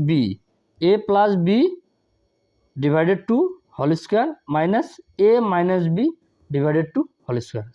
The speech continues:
সেম। আচ্ছা, এরপরে এখন যে কাজটা, আমরা এই বন্ধনীগুলোকে কমাই ফেলতে পারি। নিচে টু ছিল, টু থাকে যাবে, ফাইভ পি মাইনাস থ্রি কিউ প্লাস পি প্লাস সেভেন কিউ। আমি আবারও বলতেছি,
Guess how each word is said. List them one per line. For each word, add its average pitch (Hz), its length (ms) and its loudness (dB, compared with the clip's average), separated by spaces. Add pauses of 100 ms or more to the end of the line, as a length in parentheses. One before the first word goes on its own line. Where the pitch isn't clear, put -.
(120)
সেম। 110 180 -4 (1300)
আচ্ছা, - 200 -8 (300)
এরপরে 214 360 0
এখন 233 180 2
যে 208 140 2
কাজটা, 165 260 -2 (100)
আমরা 190 200 0
এই 190 120 2
বন্ধনীগুলোকে 220 560 2 (100)
কমাই 208 300 0
ফেলতে 127 300 0
পারি। 104 180 -4 (720)
নিচে 165 300 0
টু 208 80 0 (100)
ছিল, 214 160 2 (400)
টু 196 80 -2 (100)
থাকে 180 220 2
যাবে, 180 160 0 (1160)
ফাইভ 175 240 0 (240)
পি 208 120 2 (300)
মাইনাস 175 360 0 (180)
থ্রি 185 260 0 (120)
কিউ 190 180 2 (800)
প্লাস 170 320 0 (580)
পি 202 120 2 (400)
প্লাস 180 220 0 (200)
সেভেন 185 300 0 (200)
কিউ। 151 140 -2 (120)
আমি 175 120 0 (100)
আবারও 190 220 2 (100)
বলতেছি, 226 380 0